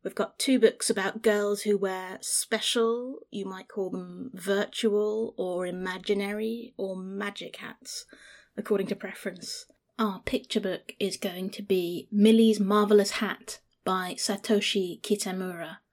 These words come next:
And our chapter book is going to be Terry Pratchett's A Hatful of Sky. But first, Dave, who are you?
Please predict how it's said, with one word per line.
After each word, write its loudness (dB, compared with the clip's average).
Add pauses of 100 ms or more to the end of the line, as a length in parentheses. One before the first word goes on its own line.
(460)
And 10
our 4
chapter 8
book 2 (160)
is 10
going 4
to -2
be 6
Terry 10
Pratchett's 4 (180)
A 0
Hatful 8
of 6
Sky. -2 (280)
But -2
first, 0
Dave, 8
who 6
are 12
you? 4